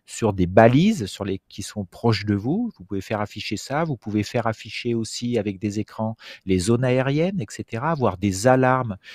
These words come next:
si vous vous rapprochez de certaines zones aériennes, euh, où,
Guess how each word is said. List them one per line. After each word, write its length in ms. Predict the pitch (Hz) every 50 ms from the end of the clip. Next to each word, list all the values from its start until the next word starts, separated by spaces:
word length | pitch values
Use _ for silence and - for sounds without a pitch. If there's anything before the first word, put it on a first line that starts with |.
| - -
si 200 | - - - 110
vous 160 | 101 104 101
vous 180 | 92 92 98 92
rapprochez 580 | 82 92 120 131 - _ - 123 - - 131 117
de 60 | -
certaines 320 | - 98 95 - 104 101
zones 220 | 98 104 101 92 101
aériennes, 580 | 95 92 87 90 90 98 101 104 104 101 - -
euh, 60 | 82 87
où, 140 | 87 92